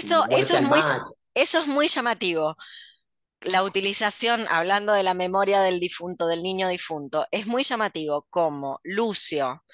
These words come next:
Speaker 2: en algunas narrativas, es un hombre y ellas dos son prácticamente miembros de una secta scum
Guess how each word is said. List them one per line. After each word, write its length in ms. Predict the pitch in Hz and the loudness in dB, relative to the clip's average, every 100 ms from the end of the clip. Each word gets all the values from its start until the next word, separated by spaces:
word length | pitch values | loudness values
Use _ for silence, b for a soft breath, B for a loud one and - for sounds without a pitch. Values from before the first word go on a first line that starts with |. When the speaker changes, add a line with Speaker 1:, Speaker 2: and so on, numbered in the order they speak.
| B B | B B
Speaker 2:
en 180 | - 180 | -4 0
algunas 460 | 190 196 254 277 262 | 0 0 0 0 0
narrativas, 1000 | 226 202 196 - 180 165 147 147 - _ | -2 0 0 0 0 2 2 0 -4 _
es 220 | 240 262 | -4 -2
un 140 | 254 254 | 0 2
hombre 540 | 262 220 202 202 208 | 2 2 0 0 0
y 120 | - 190 | 0 0
ellas 280 | 202 202 | 0 0
dos 200 | 180 196 | 0 0
son 180 | - 190 | 0 -4
prácticamente 1000 | 185 180 - 175 175 180 185 185 180 185 | -2 -4 -4 -2 -2 0 -2 -2 0 0
miembros 560 | 175 180 202 202 196 202 | 0 0 -2 0 0 0
de 60 | 190 | -2
una 160 | 190 | -2
secta 520 | 180 - 190 - - | -2 -2 -2 -2 -4
scum 680 | 175 - 196 185 196 196 190 | -4 -2 0 2 0 -4 -8